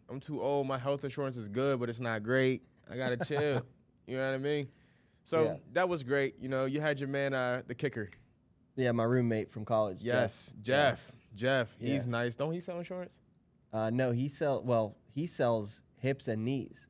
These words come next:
Speaker 1: Wow, I might need
Speaker 2: Yeah,
Speaker 1: one from here soon.
Speaker 2: replacements. Yeah, so I think, I think honestly they were teamed up. I think Mike was selling people insurance so that he could knock 'em out of the game and need new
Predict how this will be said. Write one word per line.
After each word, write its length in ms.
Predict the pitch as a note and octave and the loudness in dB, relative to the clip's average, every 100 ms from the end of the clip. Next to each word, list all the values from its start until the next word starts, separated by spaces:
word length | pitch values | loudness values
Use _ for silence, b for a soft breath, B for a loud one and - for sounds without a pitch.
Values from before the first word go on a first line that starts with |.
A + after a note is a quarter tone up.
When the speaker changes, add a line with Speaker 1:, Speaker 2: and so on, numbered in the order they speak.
| _ - | _ -6
Speaker 1:
Wow, 360 | G#2 B2 G2+ G#2 | 2 4 2 -2
I 20 | |
might 220 | A#2+ A#2+ | -4 -2
need 80 | A#2+ | -2
Speaker 2:
Yeah, 60 | B2+ | -2
Speaker 1:
one 180 | G#2+ | -4
from 160 | G#2 G#2 | -8 -10
here 80 | G#2 | -8
soon. 60 | G2+ | -4
Speaker 2:
replacements. 580 | A#2+ B2 A2+ E2+ - - | -2 -2 -4 -10 -12 -4
Yeah, 200 | B2 G#2 | -2 -2
so 100 | - | 2
I 180 | D3 A3+ | 4 4
think, 260 | F#3+ C3+ A#2+ G#2+ - | 2 0 -2 -4 2
I 180 | F#3 | 2
think 220 | C#4+ D3 A#2 | 4 2 2
honestly 480 | C3+ B2+ A#2+ A2 | 2 0 -2 -4
they 180 | G#2+ A#2 | 0 0
were 160 | A2+ G#2 - | 0 -4 -4
teamed 320 | C3 A#2 A2 | 0 2 2
up. 160 | G#2+ | 2
I 80 | A#2+ | 2
think 160 | D3 A#2 | 0 2
Mike 300 | A2+ C3 A#2+ | 2 2 0
was 100 | A2+ | -4
selling 340 | - B2+ D3+ | 0 2 2
people 280 | D3+ C#3+ C3+ | 0 0 0
insurance 580 | A2+ - B2+ A2 G#2 - b b | 0 0 0 0 -2 -6 b b
so 100 | - | -2
that 140 | A#2 | 0
he 80 | B2 | 2
could 180 | A#2+ G#2 | -2 0
knock 260 | B2 C3 C3 | 0 0 0
'em 80 | |
out 140 | B2+ B2 | -2 -2
of 60 | |
the 60 | A2+ | 0
game 340 | A#2+ B2 A#2 | 2 4 4
and 120 | A2 A2 | 2 0
need 240 | B2 A#2 | -2 -2
new 420 | A#2 A#2 A2+ A2 | -2 -2 -2 -4